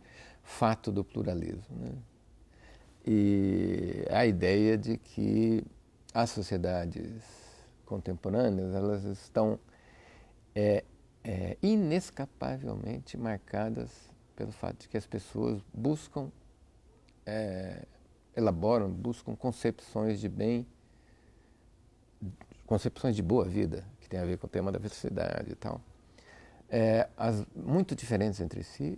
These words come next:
e divergentes até. E a pergunta dele, como construir uma sociedade justa, democrática, a partir do fato do pluralismo? Não negando, mas reconhecendo o fato do pluralismo,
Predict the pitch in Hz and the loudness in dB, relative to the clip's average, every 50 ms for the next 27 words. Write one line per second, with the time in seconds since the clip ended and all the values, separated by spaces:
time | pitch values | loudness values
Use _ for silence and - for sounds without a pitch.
0 | - - - 139 147 - - - 156 165 170 135 - 92 113 131 113 - - - | -8 -4 -2 -2 -2 0 -2 -2 0 0 -2 -2 -2 -2 -4 -4 -6 -8 -14 -18
1 | - - - - - 92 - - - - - - - - _ - - _ - _ | -20 -20 -18 -16 -16 -16 -16 -18 -20 -20 -20 -20 -20 -20 _ -20 -20 _ -20 _
2 | _ _ _ _ - 110 107 101 - - - - 101 101 98 120 131 135 113 98 | _ _ _ _ 0 2 2 2 2 -2 -2 0 0 2 2 0 0 0 0 0
3 | 98 - - - - - - 208 214 208 190 - 185 185 - - - 156 156 156 | -2 -2 -4 -6 -8 -2 0 2 2 2 0 0 -2 -4 -2 -2 0 2 2 4
4 | 156 151 143 - - - - 147 143 135 139 135 135 135 139 123 131 123 120 110 | 2 2 0 -2 -4 -6 -4 -4 2 4 4 6 6 4 2 2 -2 -4 -4 -2
5 | 110 143 147 127 - - - 117 127 123 117 - - - 120 - 110 - - - | 0 -2 -2 -2 -2 -6 -4 -2 -2 -2 -4 -4 -2 -2 -2 -2 -2 -6 -10 -18
6 | - - - - - - - - _ _ _ - _ _ _ _ _ - _ _ | -18 -16 -16 -16 -16 -18 -20 -20 _ _ _ -20 _ _ _ _ _ -20 _ _
7 | _ _ _ _ _ _ - - 113 - - 107 95 - - 151 107 92 104 98 | _ _ _ _ _ _ -10 -8 -2 2 2 2 2 2 0 0 2 2 0 -2
8 | - - - - - - - - 107 104 - - - - - - - - _ _ | -4 -8 -20 -20 -20 -12 -4 -2 -2 -2 -2 -6 -12 -20 -20 -20 -20 -20 _ _
9 | - _ _ - 101 92 - - 101 95 90 87 85 85 92 104 107 120 185 214 | -20 _ _ -12 -10 -10 -6 -4 -2 -2 0 -2 -2 -6 -6 -4 0 2 4 4
10 | 202 202 185 95 90 98 147 214 220 117 92 78 - - - 101 101 101 - - | 6 4 4 4 2 2 4 4 4 4 2 0 -2 -6 -4 -4 -4 -6 -6 -12
11 | - - - - 143 - - - 139 120 98 - - - 139 127 101 87 - - | -18 -12 -4 -4 -4 -4 -2 -4 -2 -2 -4 -4 -4 -4 -2 -2 -2 -4 -6 -12
12 | - - - - - - - - - - - - - - - - - 57 50 - | -20 -20 -20 -14 -10 -10 -10 -10 -12 -14 -20 -20 -20 -20 -14 -10 -8 -8 -8 -8
13 | - - - - - | -10 -14 -16 -20 -20